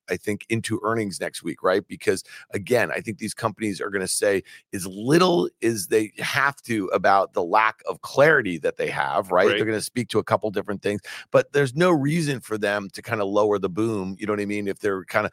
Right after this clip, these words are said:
Speaker 1: you know, still worried. Jamie Dimon got a little bit of that out in his, uh, his
Speaker 2: Letter.
Speaker 1: shareholder letter this year. So, so again, are they a good press here? No. Okay, so are they discounting some bad news? No doubt about it here. So if the news isn't worse than expected, they're gonna rally, and that could be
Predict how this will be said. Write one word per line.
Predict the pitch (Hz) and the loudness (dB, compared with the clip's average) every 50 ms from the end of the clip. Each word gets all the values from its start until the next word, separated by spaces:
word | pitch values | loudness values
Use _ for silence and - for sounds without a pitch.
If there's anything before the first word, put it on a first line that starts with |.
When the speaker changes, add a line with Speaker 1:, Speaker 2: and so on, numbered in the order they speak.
| - - - _ | -6 -14 -20 _
Speaker 1:
you | - 104 120 120 | -10 -4 -2 0
know, | 104 - | 0 0
still | - - - - 120 110 | -2 -4 -2 -2 0 2
worried. | 98 104 110 104 | 2 2 2 2
Jamie | 87 113 117 120 120 | 2 0 0 0 0
Dimon | 110 101 107 107 110 101 | 2 2 2 2 2 0
got | 101 104 92 | 0 0 0
a | 92 | 0
little | 92 101 110 113 113 117 117 113 | 0 2 2 4 4 4 2 0
bit | 98 90 113 110 | 0 0 2 2
of | 110 104 | 2 4
that | 107 104 104 101 | 2 2 2 2
out | 101 98 104 - - | 2 0 0 -2 -2
in | 98 | -4
his, | 95 82 73 95 | -6 -4 -2 -2
uh, | 90 87 85 87 85 - | 0 0 -2 -2 -4 -4
his | 85 92 85 - 104 | -6 -6 -4 -2 0
Speaker 2:
Letter. | 104 101 95 | 2 2 2
Speaker 1:
shareholder | 101 104 104 104 104 | 2 2 0 0 0
letter | 104 101 98 98 | 0 -2 -2 -2
this | 95 98 - - | -4 -4 -2 0
year. | 123 117 - - - - - | 0 0 -2 -4 -10 -16 -6
So, | - - 160 151 - - | -2 0 0 0 -2 -4
so | - 160 156 | -4 -2 -2
again, | 143 135 127 101 - - - - _ _ | 0 0 -2 -2 -4 -8 -20 -20 _ _
are | 127 135 139 | 2 2 4
they | 151 151 | 4 4
a | 151 | 2
good | 127 - 175 170 135 | 4 2 2 2 2
press | - - 147 135 127 - | 0 0 0 0 0 -2
here? | - - 131 120 110 | -4 -4 -4 -2 -2
No. | 104 95 87 76 55 50 - - - | -2 -2 -2 -2 -2 -4 -6 -6 -6
Okay, | 95 - - 113 113 110 | -4 0 0 0 0 0
so | - - 117 - | -2 -4 -4 0
are | - 120 113 | 2 2 2
they | 117 117 | 0 -2
discounting | 110 90 139 143 - - - 143 131 131 131 127 - | -4 -4 -4 -4 -4 -4 -2 -2 0 0 0 -2 -4
some | - 127 113 | -6 -4 0
bad | 110 120 117 120 113 | 2 4 4 4 2
news? | 123 120 113 - - _ | -2 -6 -6 -8 -10 _
No | 113 117 117 117 | -2 0 0 2
doubt | 104 110 101 107 101 95 | 4 4 4 4 4 2
about | 95 85 - 113 120 131 131 120 | 0 0 2 2 4 4 4 2
it | 107 101 | 0 -4
here. | - 90 98 92 85 - - - _ | -6 -4 -4 -4 -4 -6 -10 -20 _
So | - 127 | -8 -6
if | 110 | -4
the | 113 127 | -2 0
news | 117 127 156 190 180 147 | 0 2 2 2 0 -2
isn't | 151 151 147 127 123 127 - - 104 | -4 -6 -8 -8 -8 -8 -8 -8 -6
worse | 110 131 147 139 - | -4 -4 -4 -4 -6
than | - 117 | -8 -10
expected, | 101 90 - - - - - - - - 127 117 - _ _ _ | -10 -8 -10 -6 -2 -2 -2 -2 -2 -6 -8 -8 -10 _ _ _
they're | - 120 139 131 | 0 0 2 2
gonna | 127 139 123 113 | 2 0 0 2
rally, | 127 165 185 151 98 92 85 - | 2 2 0 0 0 -2 -4 -4
and | - 107 110 110 117 | -6 -6 -4 -2 0
that | 135 147 160 165 - - | 0 0 0 -2 -4 -6
could | - 143 131 110 | -4 -4 -4 -4
be | 95 113 107 98 90 | -4 -4 -4 -4 -4